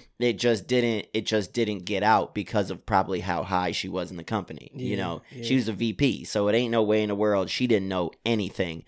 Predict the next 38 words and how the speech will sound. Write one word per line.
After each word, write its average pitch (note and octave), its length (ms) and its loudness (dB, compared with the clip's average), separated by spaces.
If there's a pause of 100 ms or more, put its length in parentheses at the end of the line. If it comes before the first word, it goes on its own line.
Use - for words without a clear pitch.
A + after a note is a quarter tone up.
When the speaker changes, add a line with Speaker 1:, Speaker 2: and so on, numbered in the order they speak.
(160)
Speaker 2:
And D3 120 -6
then - 80 0
Speaker 1:
about, A#2+ 240 4
and C#3 100 0
then E3 220 4
using, E3 440 0
and C#3 140 -2
then F3 220 0
using E3+ 420 -2
the D3+ 80 0
company D#3+ 460 0
Amex C3+ 560 2
on A2+ 120 -6
top C3 360 2
of F#2 60 -4
that. E2 140 -8 (400)
Speaker 2:
<laughs> - 40 -20 (260)
Speaker 1:
It's D3 200 2
no E3+ 200 4
way D#3 220 4
in C#3 60 0
the C3+ 80 -4
world A#2+ 320 0
you G#2+ 80 -6
didn't G2+ 260 -6
know. F#2 320 -10 (180)
Using B2+ 420 -4
the, A2+ 60 -6
between A#2+ 360 -6
using C3+ 260 -4
the B2 60 -8
discount A#2 600 -4
and A2 240 -4
the G#2 140 -6
Amex E2+ 440 -10
of G2+ 180 -8
the G#2 60 -8
company, F2+ 420 -10